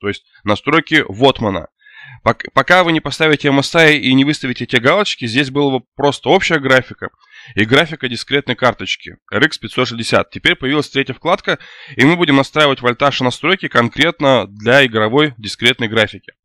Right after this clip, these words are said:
Значит, смотрите. Первый раз вам нужно будет просто включить здесь, ну, ну, как раз я показываю, специально сбросил, контроль напряжения вручную,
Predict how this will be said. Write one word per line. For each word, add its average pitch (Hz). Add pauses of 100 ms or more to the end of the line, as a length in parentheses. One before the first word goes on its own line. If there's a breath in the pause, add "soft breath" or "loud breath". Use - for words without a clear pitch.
(600 loud breath)
Значит, 135
смотрите. 165 (300)
Первый 202
раз 143 (100)
вам 143
нужно 170
будет 151
просто 156
включить 139
здесь, 117 (180)
ну, 110
ну, 147
как 139
раз 147
я 131
показываю, 151
специально 131
сбросил, 123 (580 soft breath)
контроль 160
напряжения 147
вручную, 135